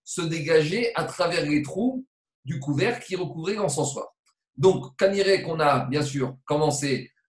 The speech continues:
à faire, à brûler cette révona, cette, euh, bonne odeur avant Shabbat, et que pendant Shabbat, maintenant,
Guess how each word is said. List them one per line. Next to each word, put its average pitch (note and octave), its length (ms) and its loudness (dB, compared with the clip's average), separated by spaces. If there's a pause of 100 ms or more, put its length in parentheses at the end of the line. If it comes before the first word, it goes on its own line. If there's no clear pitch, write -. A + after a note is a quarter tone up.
à C3+ 160 2
faire, D3 340 2
à C#3 80 4
brûler C#3+ 560 2 (100)
cette C3+ 300 -2
révona, D3 540 2
cette, C3+ 440 -4
euh, A#2+ 200 -2
bonne C#3 180 0
odeur C3 380 0
avant C3+ 240 4
Shabbat, - 380 0 (460)
et E3+ 140 -4
que F#3 100 2
pendant F#3 340 2
Shabbat, D3+ 440 2
maintenant, C#3+ 520 -2